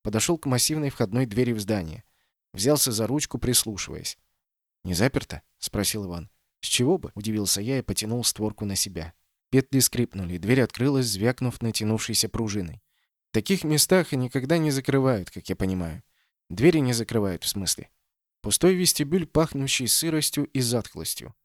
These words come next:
Справа сразу за дверью будка, в которой раньше сидел проверяющий пропуска. Полутьма,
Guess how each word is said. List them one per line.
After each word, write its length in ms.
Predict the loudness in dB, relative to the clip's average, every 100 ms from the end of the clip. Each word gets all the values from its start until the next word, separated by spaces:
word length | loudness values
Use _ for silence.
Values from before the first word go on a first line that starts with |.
| _
Справа 400 | -8 0 2 4
сразу 360 | 4 2 2 0
за 160 | -2 0
дверью 320 | 0 0 0
будка, 360 | -2 -8 -6
в 60 | -6
которой 320 | -4 -2 0
раньше 300 | 0 0 0
сидел 300 | -2 -2 -2
проверяющий 580 | 0 0 0 0 -2 -4
пропуска. 600 | -6 -4 -2 -2 -6 -12 _ _ _ _ _ _ _
Полутьма, 540 | 0 2 0 -2 -6